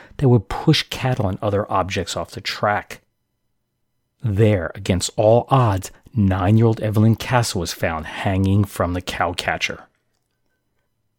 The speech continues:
Badly injured, she had somehow survived the impact with the train. Now, no one can say with any certainty how she ended up there.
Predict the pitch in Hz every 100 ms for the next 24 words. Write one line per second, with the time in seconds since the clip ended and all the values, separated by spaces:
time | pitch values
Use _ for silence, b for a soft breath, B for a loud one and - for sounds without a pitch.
0 | - 98 123 117 139 170 139 107 98 -
1 | 101 78 - - 110 113 123 101 127 107
2 | - 90 87 87 87 101 117 107 95 78
3 | 95 - 95 - 98 104 92 82 _ _
4 | _ _ _ _ _ _ _ _ _ _
5 | _ _ _ _ _ _ _ - 143 127
6 | 147 170 - 113 - 104 95 90 90 -
7 | 104 107 98 92 98 87 - 85 82 87
8 | - - 90 -